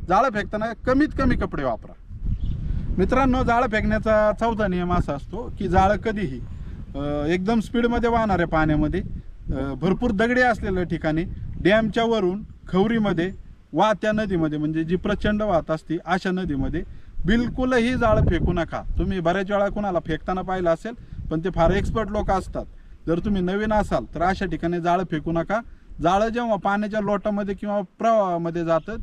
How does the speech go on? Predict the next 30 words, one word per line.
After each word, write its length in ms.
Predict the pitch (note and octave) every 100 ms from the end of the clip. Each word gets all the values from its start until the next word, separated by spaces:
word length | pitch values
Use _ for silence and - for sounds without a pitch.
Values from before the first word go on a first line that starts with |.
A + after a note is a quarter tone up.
| -
ते 120 | G#3+
प्रचंड 640 | F#3 A3 A3 B3 B3+ B3+
ताकदीने 520 | B3+ A#3+ A3+ - A#3+
तुम्हाला 260 | A#3+ B3 A3 -
खेचणार 400 | F#3+ F#3+ G3 C#3+
आहे. 100 | - - - - - F#3+
ही 80 |
जी 140 | G3+ B3
शिवण 320 | - A3+ C4
आहे 100 | A3+
जाळ्यात 300 | F#3+ F#3 F#3
अडकवलेली 440 | F3 E3+ F3+ F3+
ना, 100 | F#3+
ही 220 | C4 F#3 F3+
तुम्हाला 280 | G#3+ G#3+
पाण्यात 440 | F3+ G#3 G#3+ G#3+ G3+
ओढून 240 | G#3 F#3
घेत 200 | E3 C3+
असते 260 | C3 - A2 - _ _ - -
आणि 200 | D3+ G3
एकदा 240 | A3 C4+
जर 120 | C#4
पाण्यात 320 | A#3+ B3+ B3
माणूस 320 | A#3+ A#3 A#3 -
खेचला 320 | F3+ E3 E3+
गेला, 240 | D#3+ C#3+ A2
शिवण 420 | - F#3 G#3 A3+
हातातली 460 | E3 D#3 E3 E3+ F3
निघत 340 | E3+ D3+ A#2
नाही. 240 | C3+ A2